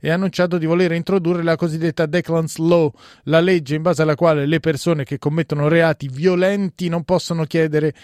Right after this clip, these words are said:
il rilascio su cauzione. Lia Finocchiaro ha spiegato che l'esito delle elezioni, nelle quali il Partito Liberale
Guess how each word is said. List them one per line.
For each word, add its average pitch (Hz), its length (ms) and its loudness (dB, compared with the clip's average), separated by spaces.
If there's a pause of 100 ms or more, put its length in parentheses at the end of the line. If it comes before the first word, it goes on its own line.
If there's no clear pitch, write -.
(180)
il 156 260 2
rilascio 151 520 0
su - 280 -10
cauzione. 135 840 -2 (280)
Lia 165 260 4
Finocchiaro 180 460 0
ha 151 60 0
spiegato 156 480 0
che 143 120 0
l'esito 165 580 0
delle 156 380 0
elezioni, 160 760 -2
nelle 151 220 -2
quali 147 240 0
il 110 80 -14
Partito 135 360 -6
Liberale 139 480 0